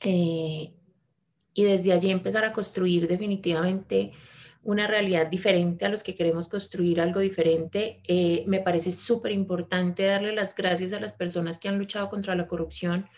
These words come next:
porque yo no tengo alma de heroína, eh, porque a mí, pues, me hacen una amenaza y les digo que yo salgo corriendo, o sea, yo, pues, cero heroína, pero sé que muchas personas en Colombia hacen una lucha contra la corrupción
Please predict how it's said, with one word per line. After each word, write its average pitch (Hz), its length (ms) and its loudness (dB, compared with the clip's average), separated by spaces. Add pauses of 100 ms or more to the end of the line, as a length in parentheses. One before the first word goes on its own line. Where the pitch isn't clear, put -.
(500)
porque 180 540 2
yo 180 160 0
no 175 120 0
tengo 196 340 0
alma 202 260 2
de 202 60 2
heroína, 170 840 0
eh, 165 320 -4
porque - 220 -14
a 165 40 -8
mí, 156 80 -8
pues, - 140 -6
me 202 100 -2
hacen 202 220 -2
una 202 120 -4
amenaza 170 340 -2
y - 20 -2
les 190 140 -4
digo 165 160 2
que 190 80 -2
yo 180 60 -10
salgo 156 260 -6
corriendo, 170 440 -2
o 190 40 -4
sea, 156 240 -6 (100)
yo, 165 120 -8 (180)
pues, 165 260 -2
cero 202 380 0
heroína, 175 420 -2 (680)
pero 202 200 4
sé 220 400 2
que 240 120 4
muchas 247 460 2
personas 190 400 -4
en 202 120 -2
Colombia 180 580 0
hacen 185 220 -2
una 185 220 -2
lucha 233 460 2
contra 196 280 -2
la 175 80 2
corrupción 180 800 -2